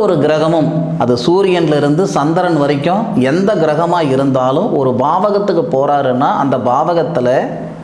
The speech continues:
அந்த பாவகத்துல இருக்கிற வரைக்கும் ஒரே மாதிரியான பலன்கள் கொடுக்கும்ட்டு சத்தியமா கனவுல கூட நினைக்காதீங்க. அந்த மாதிரி கிடையவே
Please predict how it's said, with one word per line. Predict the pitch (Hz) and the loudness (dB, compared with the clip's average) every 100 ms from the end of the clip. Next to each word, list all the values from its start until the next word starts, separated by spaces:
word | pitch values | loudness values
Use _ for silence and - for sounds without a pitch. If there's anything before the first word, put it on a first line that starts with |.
| - - - - - - - | -18 -18 -16 -14 -14 -8 -2
அந்த | 143 143 | 0 2
பாவகத்துல | 165 208 220 226 226 185 160 | 2 2 0 0 0 2 2
இருக்கிற | 202 214 202 196 | 2 2 2 2
வரைக்கும் | 190 202 190 | 0 0 0
ஒரே | 160 196 208 202 | 2 2 2 2
மாதிரியான | 190 180 180 180 170 | 2 2 2 0 0
பலன்கள் | 156 165 170 175 170 | 0 0 0 0 0
கொடுக்கும்ட்டு | 151 160 160 165 165 202 - | -2 0 0 -2 -2 -2 -2
சத்தியமா | 170 180 175 190 185 | -2 -2 0 0 -2
கனவுல | 139 156 170 170 | -2 0 2 2
கூட | 170 147 | 0 0
நினைக்காதீங்க. | 151 160 143 143 147 170 | 0 0 0 2 0 0
அந்த | 139 131 | 0 0
மாதிரி | 151 147 | 0 0
கிடையவே | 127 139 143 156 | 0 2 2 2